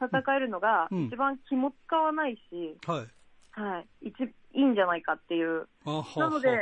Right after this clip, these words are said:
Speaker 1: はい、同門でもバチバチやるし。
Speaker 2: うん、うん、うん、うん。
Speaker 1: うん。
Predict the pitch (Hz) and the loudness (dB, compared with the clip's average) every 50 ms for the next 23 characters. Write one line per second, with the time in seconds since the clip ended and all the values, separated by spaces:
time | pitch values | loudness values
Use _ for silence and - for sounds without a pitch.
0 | 185 - - _ _ _ _ _ - - 220 220 202 180 175 208 214 214 208 208 | -2 -6 -10 _ _ _ _ _ -8 -4 -2 0 0 0 0 0 -2 0 0 -2
1 | 208 208 214 208 185 175 - - 202 202 202 190 185 175 - 160 156 143 - _ | -2 -2 -2 -2 -4 -4 -2 -4 -4 -2 -2 -2 -2 -2 -4 -6 -6 -6 -8 _
2 | _ _ _ - 180 175 170 175 175 - 165 160 147 135 - _ _ - 165 143 | _ _ _ -6 -4 -4 -4 -4 -6 -6 -6 -4 -4 -6 -8 _ _ -6 -4 -4
3 | 135 120 - - 151 127 107 123 135 123 117 104 113 151 185 185 180 175 170 165 | -4 -6 -8 -8 -8 -6 -6 -8 -8 -8 -10 -10 -10 -8 -8 -6 -6 -6 -8 -8
4 | 160 - - | -10 -10 -14